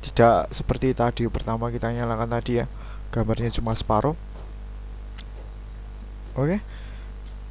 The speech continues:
seperti itu aja ya, rekan-rekan. Tips dari saya untuk perbaikannya ini, nggak usah diukur kalau menemukan elko yang sudah menggelembung tadi, langsung ganti aja. Oke, jika bermanfaat,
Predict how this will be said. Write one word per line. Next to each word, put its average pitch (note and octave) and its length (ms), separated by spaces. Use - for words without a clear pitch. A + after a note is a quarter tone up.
seperti C#3 480
itu D3+ 160
aja C#3 160
ya, C3+ 160
rekan-rekan. B2 400
Tips - 260
dari A#2 240
saya B2 220
untuk D3+ 180
perbaikannya A2+ 720
ini, D3+ 120
nggak F#2+ 100
usah B2 240
diukur A#2+ 400
kalau C3 240
menemukan B2+ 560
elko A#2+ 320
yang A#2+ 160
sudah A#2 240
menggelembung A2 480
tadi, G#2+ 320
langsung B2 320
ganti A2 320
aja. C3 380
Oke, D3+ 320
jika - 160
bermanfaat, C#3+ 640